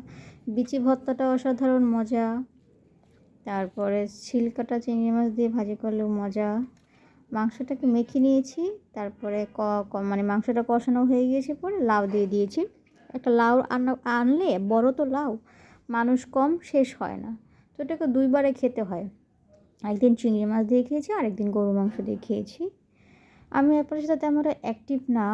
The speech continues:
ইদানিং তেমন ভিডিও দিতে পারছি না, কাজ করতে পারছি না। আমি একটু অসুস্থ, আমার জন্য দোয়া করবেন। আমার আল্লাহ তাআলা যেন আমাকে দ্রুত সুস্থ করে দেয়। আর আপনারা কেমন আছেন অবশ্যই জানাবেন।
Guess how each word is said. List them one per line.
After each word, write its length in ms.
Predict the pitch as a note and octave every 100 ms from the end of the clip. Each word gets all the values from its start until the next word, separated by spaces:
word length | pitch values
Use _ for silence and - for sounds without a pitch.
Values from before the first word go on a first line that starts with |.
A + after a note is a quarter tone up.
| B3 B3 - -
ইদানিং 380 | A3 A#3+ A#3 A#3
তেমন 320 | A#3 A3+ A3+
ভিডিও 220 | G#3+ A#3
দিতে 220 | A#3 A3 A3+
পারছি 360 | G#3 G#3+ -
না, 260 | G#3+ A3 B3+ - - -
কাজ 160 | G3 -
করতে 220 | - G3+ G#3+
পারছি 380 | G#3 G3+ - G#3+
না। 120 | A#3 C4 - _ _ - - -
আমি 160 | F#3+ G3
একটু 140 | G3+ A3+
অসুস্থ, 420 | G#3+ - A3 -
আমার 180 | A#3 G#3
জন্য 180 | G3+ G#3 F#3+
দোয়া 200 | G#3 G3
করবেন। 400 | G#3 G3 G#3+ A#3 - - - _ _ _ _ -
আমার 320 | - F#3+ - - - - _ _ - - - - -
আল্লাহ 260 | A#3 A3 A3
তাআলা 220 | A#3 A3+
যেন 160 | A3+
আমাকে 360 | A3+ G#3+ G#3 G#3+
দ্রুত 300 | G3 A#3 A3 A#3
সুস্থ 360 | - A3+ -
করে 280 | A3 A3+ G#3+
দেয়। 300 | G3+ G#3+ C4+ C#4+ - _ _ _ _ _ _ _ _ _ _ _ _ _ _ -
আর 460 | A#3+ A3+ A3 A3+ A#3 - - B3
আপনারা 400 | A3+ A#3 A#3 A#3
কেমন 280 | A#3 G#3+ A3+
আছেন 200 | A3 A#3
অবশ্যই 440 | A3 A3 A3 A#3+ A#3
জানাবেন। 540 | A3+ A3 G#3+ A3